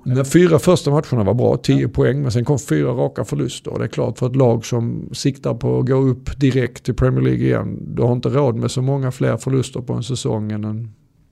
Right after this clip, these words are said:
Speaker 1: sex, sju kanske. Och att ta fyra redan i september, då blir det ju stressigt.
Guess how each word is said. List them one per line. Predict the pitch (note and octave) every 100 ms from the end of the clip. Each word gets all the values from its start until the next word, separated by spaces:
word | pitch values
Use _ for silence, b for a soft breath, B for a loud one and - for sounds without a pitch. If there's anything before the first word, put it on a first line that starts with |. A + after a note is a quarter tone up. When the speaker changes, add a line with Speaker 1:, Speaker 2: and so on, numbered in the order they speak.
| - -
Speaker 1:
sex, | - - -
sju | - B2+ -
kanske. | D#2 - - - _
Och | -
att | B2
ta | B2+
fyra | A#2 C#3 C3+ B2+ A#2+
redan | C3+ C#3 C3
i |
september, | - - - B2 G2+ -
då | - A#2+
blir | C3+ C3+
det | B2+
ju |
stressigt. | B2 - D3+ - - -